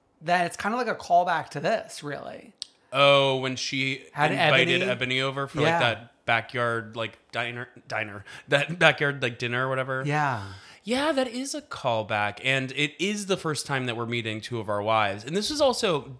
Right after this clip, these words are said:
Speaker 2: this in season five was also back when, like, the townhouse still seemed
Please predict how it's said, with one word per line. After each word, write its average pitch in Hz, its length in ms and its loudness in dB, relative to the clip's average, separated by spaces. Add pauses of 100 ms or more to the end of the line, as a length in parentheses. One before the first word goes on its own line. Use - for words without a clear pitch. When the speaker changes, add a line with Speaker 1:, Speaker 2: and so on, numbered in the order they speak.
(120)
Speaker 2:
this 185 280 6
in 202 100 -2
season 147 260 -4
five 123 440 0
was 131 120 -8
also 131 280 -2
back 117 340 2
when, 113 160 -4
like, 104 320 -6 (1000)
the 135 60 -6
townhouse 143 920 -2
still 139 520 -6
seemed 151 640 -6